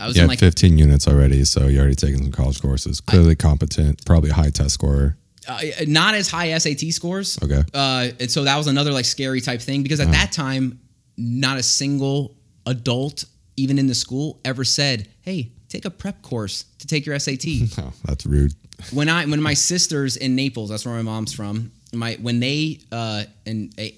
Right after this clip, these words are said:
Speaker 1: first person is seven and a half years difference. So when that, and that's a very affluent small place if you don't know.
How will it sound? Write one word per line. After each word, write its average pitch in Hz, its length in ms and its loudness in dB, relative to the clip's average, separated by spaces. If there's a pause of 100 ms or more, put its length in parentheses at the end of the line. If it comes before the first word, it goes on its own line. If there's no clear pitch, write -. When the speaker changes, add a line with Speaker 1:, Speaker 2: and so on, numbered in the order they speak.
(120)
Speaker 1:
first 127 400 -8
person 123 240 -6
is 110 120 -6
seven 117 200 -8
and 113 60 -4
a 117 40 -2
half 113 140 -8
years 110 260 -6
difference. 143 540 -8 (200)
So 120 180 -8
when 117 200 -4
that, 123 200 -2 (280)
and 113 120 -8
that's 120 120 -6
a 123 40 -6
very 120 260 -6
affluent 110 500 -6
small 110 220 -6
place 107 240 -8
if 90 80 -12
you 104 80 -10
don't 98 220 -8
know. 92 260 -8